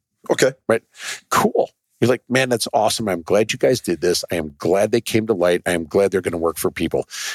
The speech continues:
Speaker 2: This is not something like, "That was mine. You owe me money." I'm like, "Hey, man, does it help some dudes? Great.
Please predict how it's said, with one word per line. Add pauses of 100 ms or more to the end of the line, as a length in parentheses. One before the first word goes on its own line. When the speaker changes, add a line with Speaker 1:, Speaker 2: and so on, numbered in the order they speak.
(140)
Speaker 2:
This
is
not
something
like, (260)
"That
was
mine.
You
owe
me
money."
I'm
like, (120)
"Hey,
man,
does
it
help
some
dudes? (540)
Great.